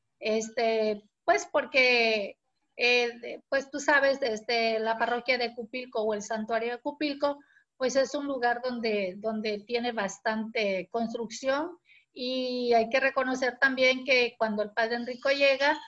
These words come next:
este, todo esto lo, lo, lo vuelve a,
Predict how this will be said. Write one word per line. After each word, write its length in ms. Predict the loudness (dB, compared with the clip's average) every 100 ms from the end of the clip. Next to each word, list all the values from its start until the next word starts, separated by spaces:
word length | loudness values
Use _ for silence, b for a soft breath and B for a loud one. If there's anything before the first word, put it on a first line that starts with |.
| B B -10
este, 460 | -2 0 0 -2 -2
todo 300 | -4 -2 0
esto 500 | 0 0 -2 -2 -2
lo, 320 | 0 0 0
lo, 300 | -4 -10 -12 -6
lo 160 | -2 -2
vuelve 500 | 0 0 0 2 2
a, 380 | 2 -2 -4